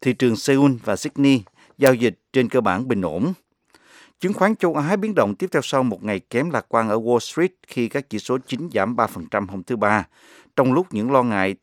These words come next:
tăng về viễn cảnh kinh tế toàn cầu chậm lại. Lãnh đạo I M F bà Christine Lagarde đang đi thăm Indonesia hôm thứ Tư nói rằng những biến động trên thị trường tài chính mới đây cho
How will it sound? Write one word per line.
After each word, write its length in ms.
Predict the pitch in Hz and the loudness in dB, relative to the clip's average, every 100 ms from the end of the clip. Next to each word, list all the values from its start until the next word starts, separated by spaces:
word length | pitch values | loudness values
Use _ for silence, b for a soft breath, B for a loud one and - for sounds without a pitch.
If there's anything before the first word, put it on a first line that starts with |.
| - | -2
tăng 280 | 131 113 87 | -2 -2 -4
về 220 | 104 101 90 | 0 0 0
viễn 240 | 98 117 | -4 -4
cảnh 220 | 98 98 | -4 -6
kinh 200 | - 120 | -6 -6
tế 200 | 104 120 151 | 0 0 0
toàn 180 | 101 92 | -4 -2
cầu 260 | 101 95 85 | -2 -2 -2
chậm 160 | 98 | -2
lại. 320 | 95 92 95 - _ _ _ b b b b b b | 0 2 0 -4 _ _ _ b b b b b b
Lãnh 220 | 113 170 | 0 2
đạo 240 | 139 110 - 139 | 4 4 4 2
I 140 | 135 | 2
M 60 | 135 | 2
F 180 | 151 202 - | 2 2 -2
bà 120 | 117 - | -4 -2
Christine 400 | 151 - 147 135 | -4 -4 0 2
Lagarde 520 | 127 120 127 117 85 - _ | 4 4 6 6 4 -6 _
đang 180 | 123 123 | 0 0
đi 80 | 113 | -2
thăm 220 | 123 113 | -2 -2
Indonesia 680 | 113 113 110 110 101 117 101 | 0 -2 -2 -2 0 0 -2
hôm 200 | 113 101 | -6 -6
thứ 140 | 131 123 - | -8 -8 -6
Tư 160 | 107 | -4
nói 180 | 104 120 | -2 -4
rằng 260 | 107 92 87 B B B B - | -4 -6 -8 B B B B -6
những 220 | 110 117 | -2 0
biến 180 | 139 165 | -2 0
động 240 | 101 95 | -2 -2
trên 220 | - 117 | -4 -6
thị 140 | 107 98 | -6 -10
trường 180 | - 92 | -8 -8
tài 140 | 92 87 | -6 -6
chính 320 | 98 113 139 | -4 -2 -2
mới 120 | 147 | 0
đây 140 | 120 | 0
cho 140 | 104 | 0